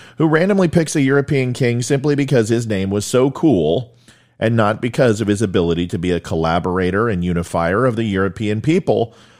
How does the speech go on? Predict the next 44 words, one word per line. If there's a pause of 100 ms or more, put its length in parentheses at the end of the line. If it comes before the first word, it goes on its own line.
(120)
along
with
allowing
them
to
keep
their
heritage
and
culture (400)
while
being
usurped. (460)
Now, (140)
if
he
did
it
for
that
noble
of
a
reason,
I
would
respect
the
hell
out
of
that.
But
alas,
it
sounded
cool, (400)
and
that
doesn't
count. (120)
Sorry,
Lenny. (540)
Anyway,